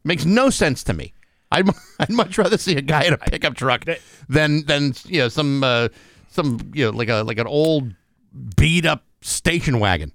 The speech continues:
Speaker 2: That, that was another, uh, violation. Uh, my brother had gone there, down there to visit my mom, and he's got a pickup truck.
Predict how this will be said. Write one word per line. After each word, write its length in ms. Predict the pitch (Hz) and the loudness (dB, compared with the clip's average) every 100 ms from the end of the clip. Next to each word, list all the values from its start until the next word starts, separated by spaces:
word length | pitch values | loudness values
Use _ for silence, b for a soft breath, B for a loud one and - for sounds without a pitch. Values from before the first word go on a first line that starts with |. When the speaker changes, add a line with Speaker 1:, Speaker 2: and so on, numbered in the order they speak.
| _ | _
Speaker 2:
That, 280 | 139 110 - | -6 -6 -4
that 200 | 127 123 | -4 -2
was 160 | 143 | -6
another, 420 | 143 170 196 143 107 | -6 -4 -2 -2 -2
uh, 200 | 92 87 | -4 -8
violation. 920 | 80 92 90 87 95 92 - 78 71 | -6 -6 -6 -8 -12 -12 -12 -14 -14
Uh, 200 | 80 80 | -14 -14
my 180 | 80 98 | -12 -12
brother 440 | 82 110 151 117 | -8 -6 -6 -6
had 200 | 98 78 | -8 -10
gone 280 | 78 90 87 | -12 -12 -12
there, 200 | 90 90 | -14 -12
down 320 | 87 92 95 | -12 -10 -10
there 140 | 92 92 | -10 -10
to 60 | |
visit 300 | 87 101 95 | -10 -10 -10
my 140 | 101 107 | -10 -8
mom, 320 | 120 131 92 | -6 -6 -8
and 80 | 87 | -8
he's 160 | 139 | -10
got 160 | 123 101 | -6 -8
a 60 | 82 | -8
pickup 380 | 110 - 78 | -12 -12 -16
truck. 320 | - 107 69 | -14 -14 -14